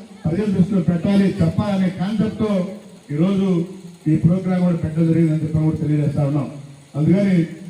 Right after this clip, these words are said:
మన లీడర్లు అందరూ కూడా దయచేసి ప్రతి ఇంటికి వెళ్ళి ఒక గంట ఉదయం కానీ సాయంత్రం కానీ ఒక గంట వెళ్ళి పాంప్లెట్ ఇచ్చి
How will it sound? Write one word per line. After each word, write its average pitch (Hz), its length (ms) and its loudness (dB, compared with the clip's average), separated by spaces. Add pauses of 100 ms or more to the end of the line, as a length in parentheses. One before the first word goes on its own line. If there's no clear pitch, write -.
(240)
మన 147 160 -2
లీడర్లు 185 360 4
అందరూ 196 220 2
కూడా 190 140 2
దయచేసి 190 760 2 (320)
ప్రతి 165 300 0
ఇంటికి 208 440 2
వెళ్ళి 202 200 2
ఒక 170 80 -2
గంట 175 300 0 (560)
ఉదయం 196 300 2
కానీ 185 320 2
సాయంత్రం 185 460 -2
కానీ 185 440 0 (320)
ఒక 147 160 -2
గంట 185 160 4
వెళ్ళి 196 340 2
పాంప్లెట్ 185 480 -2
ఇచ్చి 190 560 0